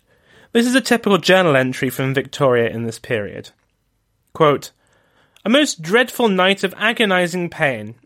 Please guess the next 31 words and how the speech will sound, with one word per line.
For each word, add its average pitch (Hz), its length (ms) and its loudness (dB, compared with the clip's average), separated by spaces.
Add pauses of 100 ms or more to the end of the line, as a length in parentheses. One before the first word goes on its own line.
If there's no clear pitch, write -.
(140)
No 220 280 2
sedative 170 520 -2
did 131 140 -2
any 123 180 -6
good. 123 340 -4 (580)
My 208 140 2
utter 254 240 0
helplessness 226 720 0
is 226 140 -2
a 226 60 4
bitter 240 280 0
trial, 135 680 0 (340)
not 208 160 0
even 233 340 0
being 196 240 2
able 160 240 0
to 175 100 -12
feed 240 320 0
myself. 123 600 -6 (720)
Dictated 254 440 -2
my 247 120 2
journal 214 320 2
to 208 120 -2
Beatrice, 185 760 -2
which 185 180 -8
I 214 60 2
have 214 140 2
done 214 280 2
most 233 280 2
days 131 260 -2
lately. 120 460 -8